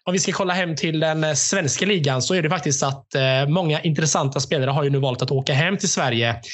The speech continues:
eh, efter, eh, både turer i N H L och i, eh, K H L. Men, eh, den, det finns några spelare som ändå sticker ut lite mer. Bland annat så har ju Johan Larsson, tidigare spelare i Washington,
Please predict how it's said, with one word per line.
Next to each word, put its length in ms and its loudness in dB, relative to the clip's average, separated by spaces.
eh, 240 0
efter, 640 0
eh, 100 -2
både 160 0
turer 320 0
i 60 0
N 160 0
H 100 4
L 200 0
och 220 -4
i, 320 2
eh, 120 2
K 280 0
H 100 0
L. 200 0
Men, 260 0
eh, 200 0
den, 280 2
det 300 -16
finns 180 -2
några 160 0
spelare 280 0
som 180 0
ändå 200 2
sticker 320 0
ut 140 0
lite 120 -2
mer. 400 0
Bland 160 0
annat 200 -2
så 120 0
har 120 0
ju 340 2
Johan 260 0
Larsson, 420 0
tidigare 480 0
spelare 260 0
i 120 2
Washington, 640 2